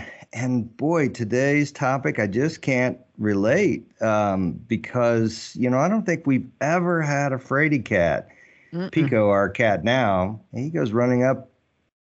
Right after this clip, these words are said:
Speaker 1: whenever the doorbell rings, and, and he greets everyone <laughs> with, with his cool little butt bump. He, he gets up on two <laughs> legs and kinda butts, butts people in the butt and then rubs all <laughs> over their legs.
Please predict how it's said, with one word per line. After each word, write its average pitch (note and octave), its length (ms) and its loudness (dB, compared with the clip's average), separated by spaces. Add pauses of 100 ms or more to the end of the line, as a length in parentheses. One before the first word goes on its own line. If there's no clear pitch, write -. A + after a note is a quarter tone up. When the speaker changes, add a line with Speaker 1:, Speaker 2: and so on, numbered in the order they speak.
(100)
Speaker 1:
whenever D3 380 2
the B2 100 -2
doorbell B2 540 2
rings, E2 440 -2
and, F#2 540 -2
and G2 220 0
he G#2 160 2
greets A#2+ 400 2
everyone C#3+ 680 2
<laughs> - 0 -
with, B2+ 540 -2 (240)
with C#3+ 240 2
his D3 360 0 (400)
cool D#3 440 2
little C#3 260 4
butt G2+ 440 0
bump. F#2 360 0
He, A2 200 0
he A#2 160 -2
gets G#2+ 240 -2
up A#2+ 160 0
on A#2 300 2
two C3+ 200 -2
<laughs> B2 60 2
legs B2+ 380 4
and G#2+ 140 -2
kinda A2 220 0
butts, B2+ 500 -4
butts A2 560 -4
people C#3 400 -2
in B2+ 200 0
the G2+ 120 0
butt C3+ 500 0 (300)
and A2+ 140 0
then B2 220 2
rubs B2 320 2
all B2+ 260 4
<laughs> B2+ 80 4
over B2 160 2
their A2+ 180 0
legs. B2 640 2